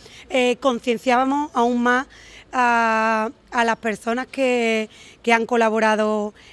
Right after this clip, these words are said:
en ello. Y bueno, pues además de, de esa convivencia del miércoles,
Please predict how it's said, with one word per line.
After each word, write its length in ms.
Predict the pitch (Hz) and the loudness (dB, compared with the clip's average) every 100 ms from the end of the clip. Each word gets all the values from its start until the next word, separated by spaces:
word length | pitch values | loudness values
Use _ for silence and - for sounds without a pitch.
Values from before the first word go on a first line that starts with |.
| - | -8
en 220 | 233 214 | -4 -2
ello. 300 | 196 170 170 160 _ _ _ - - - | -2 -4 -8 -12 _ _ _ -20 -14 -6
Y 800 | 233 226 220 220 214 214 214 208 | -2 0 0 0 0 0 0 0
bueno, 180 | 202 247 | 0 -2
pues 340 | 240 240 220 214 | -2 0 2 2
además 380 | 208 208 226 | 0 0 0
de, 400 | 226 254 247 240 240 - - - | 0 0 0 -2 -8 -20 -20 -16
de 140 | 214 247 | -4 -2
esa 200 | 240 240 | -2 -6
convivencia 560 | 254 240 247 247 262 | -4 -2 -2 -2 -2
del 160 | 240 240 | -2 -2
miércoles, 640 | 254 277 285 285 285 311 | -2 -4 -4 -2 0 -2